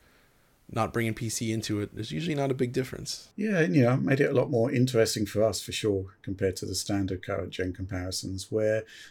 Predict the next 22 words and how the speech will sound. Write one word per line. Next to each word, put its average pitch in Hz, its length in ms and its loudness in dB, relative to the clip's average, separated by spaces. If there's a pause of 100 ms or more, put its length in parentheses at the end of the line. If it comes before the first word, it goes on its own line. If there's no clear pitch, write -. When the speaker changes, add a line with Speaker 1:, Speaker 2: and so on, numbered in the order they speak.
Speaker 2:
you - 120 4
know, 135 140 10
essentially 151 460 4
developers 120 680 6
aren't 127 220 4
really 123 320 4
interested 110 600 0
in 95 120 2
the 95 100 -2
hardware 101 360 -2
differences 98 480 -4
between 95 520 -4 (340)
P - 120 -4
S 95 140 -2
five 101 260 -4
and 101 120 -2
Series 98 340 -4
X - 240 -2
at - 80 -14
the - 80 -8
moment, 95 360 -4
because - 380 -4